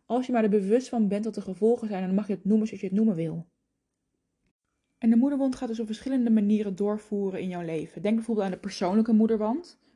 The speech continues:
wond, sorry. Dat zijn dus de patronen uit jouw vroege dynamiek met jouw moeder. En die zijn ontstaan door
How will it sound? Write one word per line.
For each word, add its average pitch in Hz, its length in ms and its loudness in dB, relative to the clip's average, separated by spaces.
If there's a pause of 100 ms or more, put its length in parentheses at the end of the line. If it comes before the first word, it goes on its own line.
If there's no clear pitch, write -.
wond, 233 340 0
sorry. 220 400 0 (840)
Dat 226 120 -4
zijn 233 160 6
dus 220 140 2
de 214 120 0
patronen 226 580 2
uit 190 200 0
jouw 180 380 -4
vroege 262 280 -2
dynamiek 202 380 2
met 175 160 -6
jouw 170 100 -6
moeder. 226 460 4
En - 60 -4
die 208 80 2
zijn 214 140 -4
ontstaan 226 580 0
door 196 420 0